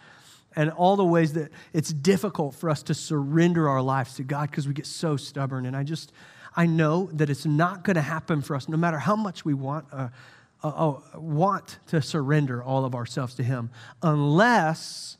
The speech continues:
we put some intention into it. Discipline. I mean, real discipline. We start to develop spiritual disciplines. We start to put together a plan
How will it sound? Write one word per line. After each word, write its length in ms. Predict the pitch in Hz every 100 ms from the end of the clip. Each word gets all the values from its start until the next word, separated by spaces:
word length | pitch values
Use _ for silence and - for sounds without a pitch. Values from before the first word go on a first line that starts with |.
| _ _ _ _ _
we 140 | 147
put 200 | 151 165
some 200 | 147 139
intention 720 | 120 123 - 170 151 - 113 117 -
into 320 | 120 - 113
it. 140 | 117 - _ _ 147 135 -
Discipline. 580 | 180 - 135 - 117 - _ - _ _
I 20 | 139
mean, 360 | 143 135 131
real 460 | 147 185 147 113 107 - - _ _ _ 139 135
discipline. 680 | 170 143 - 117 123 110 117
We 120 | 143
start 360 | - - 151 -
to 100 | 147
develop 580 | 131 123 147 143 120 - _ - _ -
spiritual 1200 | - - - 208 208 165 131 - 135 117 107 117 _ _ _ _ _ 139
disciplines. 1080 | 175 170 - 135 120 113 123 113 - - - _ - - -
We 80 | 147
start 320 | 143 - 170 -
to 140 | 165 - -
put 220 | - 185 -
together 520 | 160 147 175 170 147
a 60 | 139
plan 760 | - - 170 196 175 131 120